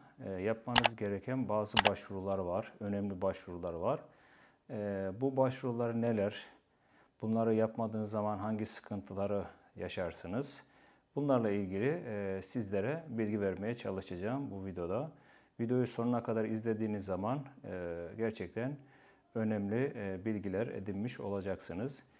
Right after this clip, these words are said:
Şimdi sizlere İsveç'e yerleştikten sonra hemen, e, yapmanız gereken sekiz tane, e, önemli başvuruyu anlatmaya başlıyorum.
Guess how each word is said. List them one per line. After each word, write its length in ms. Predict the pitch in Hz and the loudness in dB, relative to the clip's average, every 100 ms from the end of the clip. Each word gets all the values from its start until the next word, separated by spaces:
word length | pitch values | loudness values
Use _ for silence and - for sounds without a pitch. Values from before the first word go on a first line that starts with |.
| - - _ | -20 -20 _
Şimdi 240 | - 135 | 0 2
sizlere 640 | 131 151 143 143 117 123 - - _ _ _ _ | 2 0 0 4 4 2 0 -18 _ _ _ _
İsveç'e 480 | 127 131 - 123 - | -2 -2 0 -2 0
yerleştikten 1000 | 117 98 98 107 110 107 - 110 - 143 | 0 2 0 0 0 -2 -6 -8 0 0
sonra 560 | 139 - 95 90 101 131 131 - | 0 -2 -2 0 0 0 -6 -12
hemen, 500 | - 135 120 113 135 - | 0 2 4 2 -4 -8
e, 60 | 104 | -4
yapmanız 680 | 98 110 117 113 107 98 | 0 0 0 -2 -2 -4
gereken 540 | 95 95 87 110 127 147 - - _ - | -4 -4 -4 -2 -4 -4 -12 -20 _ -16
sekiz 520 | - 117 117 131 - | -8 -8 -6 -8 -2
tane, 560 | 107 101 92 110 139 147 - | 2 2 2 -2 -2 -6 -14
e, 160 | 101 92 - | -10 -10 -2
önemli 500 | 113 113 101 98 95 | 0 0 -2 -2 2
başvuruyu 560 | 117 - 92 110 143 | 0 0 -2 0 0
anlatmaya 500 | 110 107 95 - 127 | 0 -2 -2 -2 0
başlıyorum. 440 | 127 104 - 82 | 2 2 0 -6